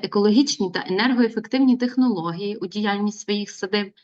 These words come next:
долучитися до глобальних мереж екологічно стійких туристичних бізнесів та відповідальних туристів, таких як реєстр кліматично дружніх подорожей, клуб кліматично дружніх подорожей,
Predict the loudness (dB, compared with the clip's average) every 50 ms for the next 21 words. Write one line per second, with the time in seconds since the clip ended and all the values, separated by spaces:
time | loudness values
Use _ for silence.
0 | _ _ _ _ _ _ -6 0 2 4 4 4 4 2 2 2 2 0 -4 -4
1 | -4 -2 -2 -2 -2 -2 -2 -2 0 2 2 4 6 6 4 4 4 2 0 0
2 | 0 -2 -4 -4 -6 -10 -12 -8 -6 -4 0 2 2 2 2 0 -2 -2 -2 -2
3 | -8 -10 -6 -2 -2 -2 -2 -2 -6 -6 -6 -6 -4 -4 -4 -2 -2 -6 -6 -6
4 | -2 2 2 2 4 2 0 0 -2 -4 -4 -2 -2 -2 -2 -2 -6 -6 -8 -4
5 | -2 -2 0 0 0 -2 -2 0 0 2 2 2 0 -4 -6 -10 -12 -12 -12 -12
6 | -16 -20 -20 -20 _ _ -2 -2 2 4 6 6 6 6 6 2 0 2 2 4
7 | 2 2 2 0 -2 -4 0 2 4 6 6 6 4 2 -2 -4 -4 -4 -6 -4
8 | -2 -2 -2 -2 -4 -6 -8 -8 -6 -4 -4 -2 -2 -4 -4 -6 -6 -6 -6 -6
9 | -6 -6 2 6 8 8 8 6 4 2 2 4 4 2 2 2 0 0 0 -2
10 | -2 -2 -2 -2 -2 -2 -4 -6 -8 _ -6 -6 -6 -6 -6 -8 -6 -6 -4 -6
11 | -6